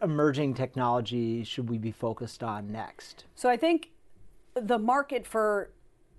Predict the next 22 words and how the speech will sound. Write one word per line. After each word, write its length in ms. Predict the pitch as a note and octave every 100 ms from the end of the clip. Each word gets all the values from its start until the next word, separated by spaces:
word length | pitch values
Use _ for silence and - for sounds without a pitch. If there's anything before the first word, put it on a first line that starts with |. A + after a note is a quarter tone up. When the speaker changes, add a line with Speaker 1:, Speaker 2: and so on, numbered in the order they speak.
| -
Speaker 2:
V 240 | F#3 G3+
R 220 | G3 F#3+ F#3+
and 120 | F#3+
A 160 | F#3+ F3+
R 360 | F3 E3+ E3 - - - -
will 240 | G#3 G#3
evolve 380 | F3+ G3 F#3 F3
over 140 | E3+
the 80 | E3+
next 320 | E3 E3 -
decade, 500 | F3 D#3+ F3 E3 C#3+
much 260 | F3 F#3 -
to 100 | F#3+
the 240 | E3 D#3+ D3 -
brick 280 | F#3 E3+
cell 260 | - F#3 E3+
phone 240 | - F3
example. 420 | E3+ D#3+ F3 F3 E3
So 140 | G#3+
I 80 | A3
think 360 | A3 B3 A#3+
there's 360 | G#3 F#3+ E3+ -